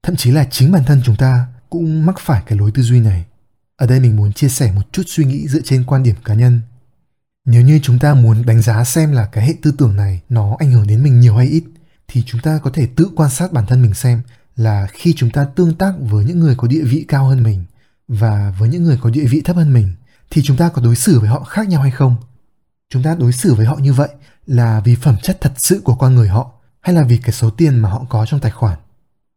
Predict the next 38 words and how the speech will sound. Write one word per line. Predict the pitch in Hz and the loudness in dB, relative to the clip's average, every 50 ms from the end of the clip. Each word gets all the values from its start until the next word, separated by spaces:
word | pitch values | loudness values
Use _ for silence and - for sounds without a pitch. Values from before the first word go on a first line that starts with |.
| _ _ _ _ _ | _ _ _ _ _
Mới | - 120 123 | 2 2 4
gần | 135 175 147 | 4 4 2
đây | 131 139 135 | 2 2 2
thôi | - 139 139 135 135 | 2 2 0 0 0
thì | - 131 117 104 | 0 -2 -2 -2
trong | - - 147 135 | -2 -2 -2 -2
một | 107 - - | -2 -2 -4
topic | 139 131 123 165 165 - | -4 -4 -2 -4 -4 -4
tranh | - - 156 147 | -4 -2 0 0
luận | 139 165 160 135 | 0 0 0 0
về | 113 110 | 0 0
bình | 107 110 101 | 2 0 0
đẳng | 98 98 87 87 | -2 -4 -6 -6
giới | 87 98 98 101 110 | -4 -4 -4 -4 -2
trên | - 151 135 | -2 -2 -4
Facebook | 123 - 135 123 - 156 160 160 - - - _ _ _ _ _ _ _ - | -2 -2 -4 -2 -2 -4 -4 -4 -6 -12 -20 _ _ _ _ _ _ _ -2
thì | - 131 | 2 2
mình | 123 123 131 | 2 4 2
đọc | 127 123 165 | 0 2 2
được | 160 123 117 - | 2 2 2 2
một | 120 113 107 | 0 -2 -2
cái | - 107 | -2 -4
comment | - - 143 139 139 139 135 127 127 - - _ _ _ _ - | -2 0 0 2 2 2 0 0 -2 -6 -14 _ _ _ _ -2
nói | 120 113 120 | 0 0 2
rằng | 123 160 139 120 110 | 2 2 2 2 2
nếu | 107 113 113 | 2 2 2
như | 120 143 151 | 2 2 2
một | 139 131 123 | 2 0 2
người | 117 117 110 110 | 2 2 2 2
đàn | 104 104 104 120 | 0 0 -2 -2
ông | - 139 139 139 135 123 | -2 -2 -2 -2 0 -2
mà | 110 98 - | -2 -4 -4
kiếm | - - 110 127 | -4 -4 -2 -2
được | 156 165 - | -2 -2 -4
ít | - 214 214 - | -6 -6 -4 -2
tiền | - 156 120 | 0 0 2
hơn | 95 113 123 117 | 2 2 2 2
vợ | 113 131 | 2 0